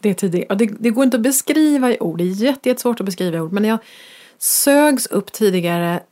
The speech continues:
snett bakåt, diagonalt bakåt. Jag låg i sängen och så då drog de mig uppåt, uppåt, uppåt, uppåt. Och det var ju under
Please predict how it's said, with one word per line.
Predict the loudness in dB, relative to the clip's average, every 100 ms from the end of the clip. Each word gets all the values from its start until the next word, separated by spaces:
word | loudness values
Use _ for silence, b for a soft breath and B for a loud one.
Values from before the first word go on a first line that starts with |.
| _
snett | -8 0 2 2 0 _
bakåt, | -8 0 2 4 2 -2 -4 -4 -6
diagonalt | -6 0 2 2 2 2 2 -2
bakåt. | -2 -2 0 -2 -4 -8 -8 -10 -18 b b b _
Jag | 0
låg | 2 4 4
i | 2
sängen | 0 0 -2 -4
och |
så | -4
då | -6
drog | -4 -2 0 0 0 0
de | 2
mig | 2 0
uppåt, | -2 -4 -4 -4 -2
uppåt, | -6 -4 -8 -6
uppåt, | -10 -8 -10 -8
uppåt. | -8 -8 -8
Och | -4
det | 0
var | 2 4
ju | 4 2
under | 2 2 2 2 0